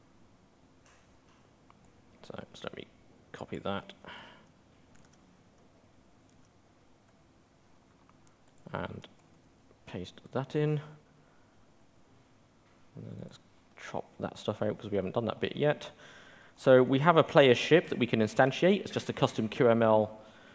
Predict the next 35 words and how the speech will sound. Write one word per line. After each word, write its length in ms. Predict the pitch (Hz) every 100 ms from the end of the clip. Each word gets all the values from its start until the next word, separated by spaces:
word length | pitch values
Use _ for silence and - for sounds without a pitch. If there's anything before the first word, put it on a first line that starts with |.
| - -
um, 420 | 104 104 104 104
component. 640 | - 113 - 151 175 175 - - - _ _ _ _ _ _ _ _ - _ _ _ - -
And 400 | 110 110 110 107
we 80 | 113
give 160 | 156
it 80 | 110
a 40 |
name. 560 | 104 117 117 117 117 - -
It's 140 | - -
got 160 | 151
a 60 | 117
direction 500 | 117 117 - - 113
which 240 | 104 -
says 240 | - 117 113
which 180 | 107 113
way 100 | 107
it's 140 | 107
facing 380 | - 113 - 107
in 60 |
our 120 | 101 101
game 300 | 123 123 120
area, 280 | 117 120 - -
a 60 |
scale, 500 | - - 113 113 117 - -
and 320 | 104 101 101 -
a 140 | 92
position. 460 | - 110 127 90 82 - - _ _ _ _ _ _ - _ _ _ _ _ _ _ _ _ _ _ - _ _
So 100 | - -
let's 140 | -
just 300 | - - -
build 300 | 139 110 87
that 200 | 117 -
quickly 520 | - 127 127 123 120 -
and 420 | 90 92 92 107
run. 400 | 143 185 185